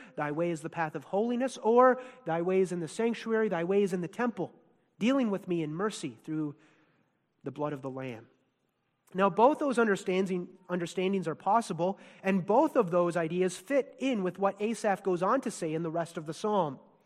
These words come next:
In the rest of the psalm, Asaph is thinking about the great things that God has done for his people in the great days of old. And specifically, his mind turns towards that awesome deliverance of God's people from Bab-,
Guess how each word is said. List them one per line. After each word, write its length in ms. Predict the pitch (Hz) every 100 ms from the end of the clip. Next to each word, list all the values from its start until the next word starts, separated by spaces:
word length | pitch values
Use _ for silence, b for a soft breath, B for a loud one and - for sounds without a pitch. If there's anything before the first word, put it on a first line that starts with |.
| b b b b b
In 100 | -
the 80 | 208
rest 240 | 214 262 262
of 80 |
the 80 | 208
psalm, 340 | 208 277 247 202
Asaph 460 | 214 247 - 196 185
is 120 | 180
thinking 320 | - 240 240
about 220 | 202 208
the 80 | 208
great 340 | 180 190 247 -
things 540 | 285 285 208 143 - b b b
that 140 | 190
God 200 | 220 226
has 160 | 226 190
done 260 | 233 262
for 180 | 262 233
his 160 | 196 202
people 360 | 247 262 196
in 60 | 165
the 80 | 170
great 300 | 170 202 226
days 240 | 214 226
of 140 | 208 196
old. 440 | 233 233 170 - b b b b b -
And 120 | 208
specifically, 640 | 247 - 311 311 240 208
his 180 | 208 202
mind 360 | 202 226 262 247
turns 460 | 277 254 214 208
towards 760 | - 214 190 190 196 190 165 - b b b b b b _ _ _ _ _ _ _
that 200 | 160 175 -
awesome 420 | 202 214 - 208
deliverance 880 | 180 185 196 170 143 117 - - - _ _ -
of 120 | 143
God's 280 | 160 160 -
people 360 | 180 175 135
from 220 | - 131
Bab-, 260 | 127 147 151